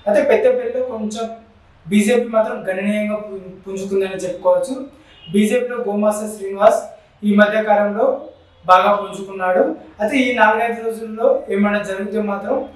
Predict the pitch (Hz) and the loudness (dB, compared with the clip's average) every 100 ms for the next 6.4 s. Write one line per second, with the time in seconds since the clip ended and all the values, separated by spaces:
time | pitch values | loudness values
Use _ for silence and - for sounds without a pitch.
0 | - - 175 196 202 214 214 196 190 202 | -20 -16 -8 -2 0 0 -4 -8 -2 2
1 | 180 180 185 - 185 170 - 175 269 - | 4 4 2 -4 -12 -16 -16 -8 -8 -8
2 | - - - 196 208 220 277 - - - | -14 -20 -18 0 4 6 6 4 0 -4
3 | 185 202 208 196 196 214 196 196 196 254 | -2 2 0 0 -6 -10 -10 -10 -8 0
4 | - 190 185 196 185 180 185 185 180 277 | 0 0 -2 2 2 2 0 0 -2 -4
5 | 311 - - _ 185 185 185 180 185 185 | -6 -12 -20 _ -6 -2 -2 -2 0 2
6 | 185 180 208 - | 2 2 0 -2